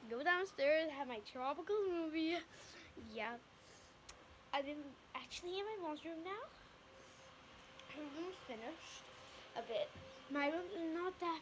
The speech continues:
finished, as you can see. It's all clickety-clockety.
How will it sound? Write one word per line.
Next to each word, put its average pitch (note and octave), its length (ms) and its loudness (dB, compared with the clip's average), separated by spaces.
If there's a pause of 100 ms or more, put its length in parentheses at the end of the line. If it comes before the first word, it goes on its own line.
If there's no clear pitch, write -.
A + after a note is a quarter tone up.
(140)
finished, D4+ 560 4 (100)
as C4 300 6
you D4 100 6
can C4 220 2
see. B3 320 0 (840)
It's B3+ 140 -2
all B3 300 6 (420)
clickety-clockety. B3 840 -4